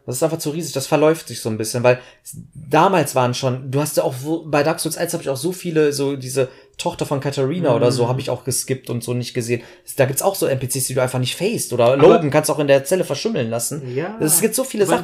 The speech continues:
Speaker 1: bei Dark Souls
Speaker 2: eins,
Speaker 1: eins.
Speaker 2: äh, sind mir echt irgendwie immer so Sachen
Speaker 1: Ich
Speaker 2: passiert.
Speaker 1: kenn
Speaker 2: Ich
Speaker 1: alle
Speaker 2: hab die
Speaker 1: N P C
Speaker 2: Leute dann
Speaker 1: Namen.
Speaker 2: irgendwann noch mal getroffen und, und ja, genau, du
Speaker 1: Ich kenn alle
Speaker 2: konntest die
Speaker 1: N P Cs
Speaker 2: alle
Speaker 1: Namen, ich kenn alle
Speaker 2: Ich hab mich immer gefreut,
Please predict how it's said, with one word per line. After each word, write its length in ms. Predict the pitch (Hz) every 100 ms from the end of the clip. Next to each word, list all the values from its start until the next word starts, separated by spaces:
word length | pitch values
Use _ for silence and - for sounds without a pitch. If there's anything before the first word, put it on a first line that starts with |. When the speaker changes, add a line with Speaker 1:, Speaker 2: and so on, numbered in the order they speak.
| 202
Speaker 1:
bei 40 | 156
Dark 180 | 135 -
Souls 160 | 123
Speaker 2:
eins, 380 | 196 107 110 -
Speaker 1:
eins. 240 | 160 147 -
Speaker 2:
äh, 480 | - - - 170 156
sind 220 | 131 185
mir 160 | 180
echt 240 | - 185 -
irgendwie 220 | 190 175
immer 140 | 180
so 120 | 170 151
Sachen 240 | 139 175
Speaker 1:
Ich 120 | 131 -
Speaker 2:
passiert. 160 | 180
Speaker 1:
kenn 120 | - 135
Speaker 2:
Ich 100 | 160
Speaker 1:
alle 160 | 143
Speaker 2:
hab 80 | 131
die 80 | 131
Speaker 1:
N 60 | 117
P 40 |
C 60 | 147
Speaker 2:
Leute 100 | 127
dann 100 | 110 101
Speaker 1:
Namen. 40 | -
Speaker 2:
irgendwann 320 | 170 170 160
noch 160 | 156 -
mal 180 | 151 139
getroffen 760 | 135 - - 180 - 190 190
und, 280 | 151 151 147 -
und 220 | 143 143
ja, 160 | 151 196
genau, 220 | 175 180
du 40 | 139
Speaker 1:
Ich 80 |
kenn 120 | - 180
alle 160 | 202
Speaker 2:
konntest 140 | 214 185
die 220 | 175 196
Speaker 1:
N 40 | 202
P 40 |
Cs 80 | 196
Speaker 2:
alle 80 | 196
Speaker 1:
Namen, 260 | 196 196
ich 120 | 170 -
kenn 160 | 175
alle 260 | 175 208 202
Speaker 2:
Ich 80 | 190
hab 120 | 165
mich 160 | 175 -
immer 200 | 202 185
gefreut, 200 | 196